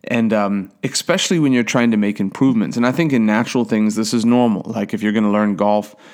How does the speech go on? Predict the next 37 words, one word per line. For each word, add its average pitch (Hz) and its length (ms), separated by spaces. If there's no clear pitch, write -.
you 107 140
have 107 160
to 110 80
then 104 240
look 120 180
at 117 160
your 104 120
stance. - 600
You 107 60
have 107 80
to 110 100
look 107 220
at 107 120
your 104 120
swing. 104 380
You 101 100
have 113 140
to, 113 100
like, 101 240
self-inspect, - 1120
right? 107 320
And 113 100
you 113 60
have 127 160
to 120 100
see, 120 380
"Am 131 200
I 127 140
doing 113 440
this 101 200
properly? 110 540
Do 110 180
I 107 80
have 107 220
the 107 100
right 104 260
form?" 107 440